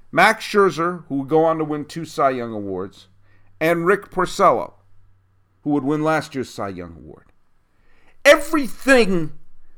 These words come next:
coalesced with that team. Everything worked in that team. That was the perfect Tiger team.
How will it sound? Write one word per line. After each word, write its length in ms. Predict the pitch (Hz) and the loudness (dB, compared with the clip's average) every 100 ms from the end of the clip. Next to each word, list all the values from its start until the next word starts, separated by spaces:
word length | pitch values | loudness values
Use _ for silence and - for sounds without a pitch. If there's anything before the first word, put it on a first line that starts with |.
| - - | -18 0
coalesced 800 | 240 269 262 240 269 220 - 180 | 8 10 10 10 8 6 0 -4
with 220 | 214 175 | -2 4
that 340 | 220 214 - | 6 6 0
team. 480 | - 254 190 110 - - - - - - - - - - - - - | -2 -2 -2 -4 -12 -20 -16 -16 -16 -18 -20 -20 -20 -20 -20 -14 4
Everything 1080 | 247 302 285 262 196 - 214 165 107 82 - _ _ - _ _ | 6 6 6 0 0 2 2 2 0 -8 -14 _ _ -20 _ _
worked 440 | - 202 233 226 - | 2 8 8 6 -6
in 280 | - 190 185 | -2 0 2
that 300 | 185 - - | 0 0 -4
team. 460 | 190 175 110 62 - - - - _ - - - - - - - | -4 -4 -4 -10 -20 -20 -20 -20 _ -20 -20 -20 -18 -20 -20 0
That 260 | 208 240 240 | 6 8 8
was 220 | 240 180 | 2 4
the 100 | 233 | 2
perfect 720 | 240 - 285 320 - - - - | 2 2 4 4 2 -4 -8 -16
Tiger 460 | - 269 269 226 220 | 6 6 8 6 4
team. 520 | - 196 135 - - | 0 -4 -4 -8 -16